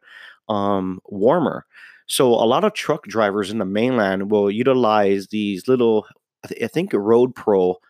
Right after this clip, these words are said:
I think it's Road Pro that, uh, manufactures it, or, I don't know if they manufacture it, but that's the brand name it's under. Um, they have a D C frying pan. They have a D C, like, lunchbox warmer.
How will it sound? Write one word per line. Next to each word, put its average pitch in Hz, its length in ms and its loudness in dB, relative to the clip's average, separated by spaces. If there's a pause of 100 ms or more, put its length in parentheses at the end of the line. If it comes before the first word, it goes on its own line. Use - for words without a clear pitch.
(400)
I 110 140 -4
think 165 180 -4
it's - 160 -4
Road 117 180 0
Pro 98 200 -2
that, 98 180 -2 (380)
uh, 107 100 0
manufactures 101 720 -2
it, 98 160 0
or, 98 240 -2
I 120 80 2
don't 139 140 0
know 127 60 0
if - 80 -10
they 107 80 2
manufacture 107 500 -2
it, 101 80 -4
but - 180 -4
that's 95 220 -6
the 95 140 -4
brand 95 420 -4
name 92 220 -4
it's - 160 -12
under. 87 340 -6 (600)
Um, 107 340 0
they 120 160 2
have 156 240 -2
a 101 300 -4 (280)
D 139 220 -2
C 139 280 -2
frying 127 580 -2
pan. 160 400 -4 (500)
They 120 140 2
have 123 420 0
a 104 380 2
D 127 400 -4
C, 139 680 -2
like, 107 280 2
lunchbox 117 760 -2
warmer. 110 560 0